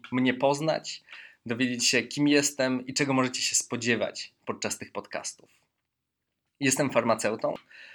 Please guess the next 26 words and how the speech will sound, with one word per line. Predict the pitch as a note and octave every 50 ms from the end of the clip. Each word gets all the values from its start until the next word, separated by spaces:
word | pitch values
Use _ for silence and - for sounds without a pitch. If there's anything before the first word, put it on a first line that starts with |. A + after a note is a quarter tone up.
| - _ _ -
ukończyłem | C3 - C3+ B2+ A#2+ - C3+ B2 A#2+ B2 A#2+ A2 - A#2 G#2+
Warszawski | A#2+ A2 G#2 - - - - - C#3+
Uniwersytet | C3+ B2+ A#2 A#2 A2+ A2 - - A2 G2+ -
Medyczny. | G#2 G2+ F#2 F2 E2 - - - A2+ - - - _ _ - - - - - - - - _ _ - - _ _
Po | - F3
kilku | F3+ - G3+ F#3+ F#3 F3+ F3 - D#3+
latach, | C#3 C3+ C#3 D#3 D3+ - C3 A#2+ A#2 G#2+
gdy | A2 A2+
pracowałem | A2+ - A2+ G#2 - A#2+ G#2+ A#2 A2 G#2+ G#2 A2 A2
zarówno | A2 A2+ G#2 G#2+ A2 A2+ G#2
w | A2
aptece | G2 - - - D#3+ D#3+ - D3+
ogólnodostępnej, | B2+ A#2 B2+ B2 A#2+ A#2+ A#2+ A2 - - - A#2+ A2 G#2 - - G#2+ G2+ G2 F#2+ G2 G2 _ -
jak | G#2 G2 G2 -
i | A2+ G#2+
w | G2+
różnych | A2 A#2 A2 A#2 A2 G2+ -
firmach | - - - F#3 F3 C#3 A2+ G#2+
związanych | G#2+ G#2+ A2+ A2+ G#2+ - A#2 A#2 A2+ G#2+ - - - _ -
z | - - - - - - G#2+ G#2+ G#2+ G#2 G2+ - -
ochroną | - - - A#2+ A#2+ B2 B2 A#2
zdrowia | A2+ A#2+ B2+ C3 B2+ A#2+ G#2+
czy | - -
z | -
przemysłem | - - A2 A2+ B2+ - - B2+ A2
farmaceutycznym, | A#2 A2+ A#2 A2 A2 - A#2 A2 - - A2 - - - - - - -